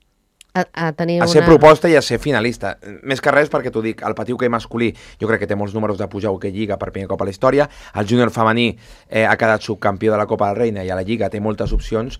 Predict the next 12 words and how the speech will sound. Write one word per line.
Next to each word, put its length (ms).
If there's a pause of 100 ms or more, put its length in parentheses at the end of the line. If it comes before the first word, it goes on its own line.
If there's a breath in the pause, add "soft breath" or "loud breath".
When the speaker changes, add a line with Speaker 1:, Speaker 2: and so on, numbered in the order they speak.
(220 soft breath)
Speaker 2:
i 160
el, 480 (640 loud breath)
i 160
el, 140 (760)
eh, 800
la 80
Oest 180
masculina, 540
doncs, 460 (100)
aquest 240
any, 140 (240)
mm, 400